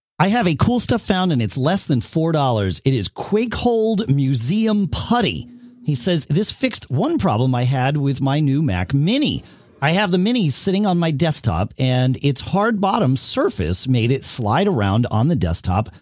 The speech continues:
with just the slightest touch. I used Museum Putty to fix this. I made four small balls of this stuff, each about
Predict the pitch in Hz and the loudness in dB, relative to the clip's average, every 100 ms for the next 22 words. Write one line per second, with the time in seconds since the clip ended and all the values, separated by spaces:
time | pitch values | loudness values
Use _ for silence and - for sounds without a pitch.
0 | - 151 - 262 262 - - - - 185 | -2 -2 0 -2 0 -2 -4 -4 -6 -2
1 | 185 127 80 - - 262 262 - _ - | 0 0 -2 -6 -4 0 0 -4 _ -20
2 | - _ - 139 175 196 160 165 180 127 | -20 _ -2 0 2 2 4 2 2 2
3 | 208 208 147 190 214 202 190 165 - 226 | 2 2 2 2 2 2 0 0 0 0
4 | - - 139 87 - - _ 117 139 139 | 0 0 0 0 -6 -18 _ 0 2 2
5 | 113 - 160 170 - 143 160 127 135 151 | -2 -2 0 0 0 2 2 2 2 2
6 | 110 110 107 101 - 107 139 - 151 151 | 0 0 -2 -2 -2 -2 -2 -2 -2 0
7 | 110 123 123 | 0 0 0